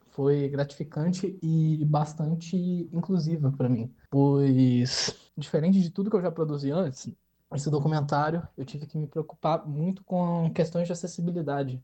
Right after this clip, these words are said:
pois o público que a gente quer atingir pra esse documentário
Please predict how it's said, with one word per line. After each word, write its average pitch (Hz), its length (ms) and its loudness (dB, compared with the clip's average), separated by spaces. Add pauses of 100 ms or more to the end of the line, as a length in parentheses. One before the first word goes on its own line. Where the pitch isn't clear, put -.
(160)
pois 135 440 4
o 147 60 0
público 208 540 0 (220)
que - 100 -10
a 143 40 0
gente 147 200 -4
quer 151 120 -4
atingir 143 320 0
pra 143 160 2
esse 147 160 -2
documentário 139 600 2